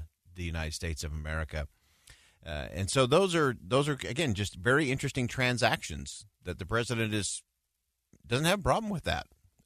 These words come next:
And I actually think that plays to the president's, uh, credit and to his advantage more than anything else, uh, is that he's willing to just look at things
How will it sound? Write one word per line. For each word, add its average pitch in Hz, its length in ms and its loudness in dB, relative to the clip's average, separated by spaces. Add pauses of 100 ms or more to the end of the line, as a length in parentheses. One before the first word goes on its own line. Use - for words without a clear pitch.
(200)
And 107 160 4
I 202 140 4
actually 208 260 0
think 143 260 0
that 135 220 4
plays 143 400 0
to 135 100 -2
the 107 100 -4
president's, 127 800 0 (140)
uh, 85 440 2
credit 131 520 0
and 104 520 0
to 110 120 -2
his 117 180 2
advantage 92 720 0
more 107 160 2
than 92 120 2
anything 87 340 2
else, - 400 -2 (680)
uh, 95 40 4
is 87 380 4
that 98 200 4
he's 110 220 2
willing 120 300 2
to 104 100 -2
just 98 220 0
look 107 160 -2
at 82 100 -2
things 95 380 0